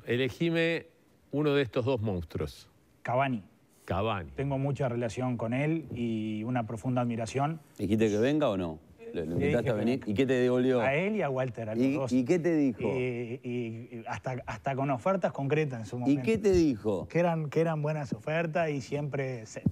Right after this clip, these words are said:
Speaker 2: nos reímos, pero hace muchos años que, mirá, desde un recital de Marc Anthony que,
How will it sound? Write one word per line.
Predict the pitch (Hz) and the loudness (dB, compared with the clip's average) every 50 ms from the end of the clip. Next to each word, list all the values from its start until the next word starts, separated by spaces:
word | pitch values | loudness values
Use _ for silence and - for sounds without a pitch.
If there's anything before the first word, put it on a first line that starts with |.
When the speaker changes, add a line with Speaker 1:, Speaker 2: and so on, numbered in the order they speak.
| - - | -2 -2
Speaker 2:
nos | - 156 156 151 120 | -8 -6 -4 -4 -2
reímos, | 147 156 160 170 175 165 147 131 110 - - | -2 0 0 2 2 0 0 -2 -4 -4 -4
pero | 123 123 127 127 127 127 | -4 -2 -2 -2 0 -2
hace | 147 143 - 160 | -2 -2 -2 -4
muchos | 156 160 165 151 151 139 - | -4 -4 -2 -2 -2 -2 -2
años | 147 151 156 156 135 113 | -4 -4 -4 -4 -6 -6
que, | - 123 120 113 107 98 - - - - - - - - - | -6 -6 -6 -6 -8 -12 -16 -20 -20 -20 -20 -20 -20 -10 -2
mirá, | 139 147 170 165 156 | 0 2 4 4 4
desde | 165 156 143 151 185 | 4 2 2 2 0
un | 196 185 | 2 0
recital | 190 175 - - 143 120 165 175 165 | 0 -2 -2 -4 -2 0 0 2 2
de | 165 156 | 0 -2
Marc | 147 139 127 120 - | -2 -2 -4 -2 -2
Anthony | 156 165 175 170 139 160 139 131 123 120 | -2 0 0 0 -2 -2 -2 -2 -2 -4
que, | 107 117 113 110 | -4 -4 -6 -6